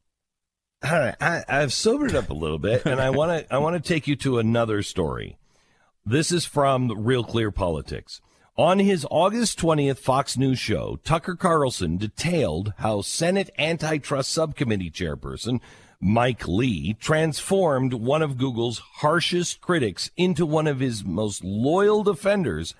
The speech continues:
faster than you can say monopoly.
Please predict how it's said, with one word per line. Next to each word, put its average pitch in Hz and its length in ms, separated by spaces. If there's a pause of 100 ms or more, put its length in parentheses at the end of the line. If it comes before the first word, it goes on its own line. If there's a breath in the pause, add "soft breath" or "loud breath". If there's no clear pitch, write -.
(280 soft breath)
faster - 580
than 104 160
you 127 160
can 110 220
say 101 260
monopoly. 82 960